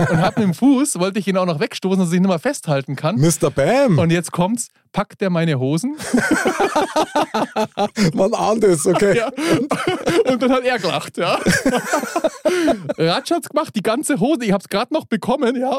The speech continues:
Speaker 1: Oben hab ich's festhalten können. Alle haben's auf einmal um mich rum gelacht. Ich fand's natürlich nicht lustig in dem Moment,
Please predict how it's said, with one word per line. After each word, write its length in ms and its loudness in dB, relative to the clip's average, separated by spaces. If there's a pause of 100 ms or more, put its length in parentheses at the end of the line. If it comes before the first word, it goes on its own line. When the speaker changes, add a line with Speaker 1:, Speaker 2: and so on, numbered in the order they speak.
Speaker 1:
Oben 160 2
hab 140 2
ich's 140 0
festhalten 520 -2
können. 240 0 (260)
Alle 300 0
haben's 220 0
auf 200 -2
einmal 220 0
um 140 2
mich 180 4
rum 180 2
gelacht. 380 0
Ich 100 2
fand's 220 0
natürlich 320 0
nicht 160 2
lustig 380 0
in 100 -4
dem 180 2
Moment, 300 2